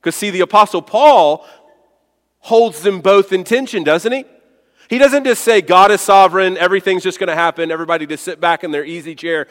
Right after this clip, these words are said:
and things are just gonna happen to you." No, you heard and you believed. Divine sovereignty,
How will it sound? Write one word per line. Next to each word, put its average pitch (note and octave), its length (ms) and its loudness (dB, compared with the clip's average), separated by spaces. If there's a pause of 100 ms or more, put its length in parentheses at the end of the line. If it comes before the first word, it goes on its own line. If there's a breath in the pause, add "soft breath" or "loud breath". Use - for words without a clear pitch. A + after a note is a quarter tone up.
(160 soft breath)
and C#3+ 160 -6
things D#3 240 -4
are D3 40 -8
just C#3 180 -12
gonna C3+ 140 -4
happen A#2+ 300 -4
to F#2+ 80 -20
you." D#2 120 -20 (1120)
No, F3+ 80 0
you E3+ 240 -4
heard B3+ 680 4 (160 loud breath)
and G3+ 200 -2
you G#3 80 -4
believed. F3+ 920 0 (260 soft breath)
Divine F3+ 560 0
sovereignty, F#3 880 0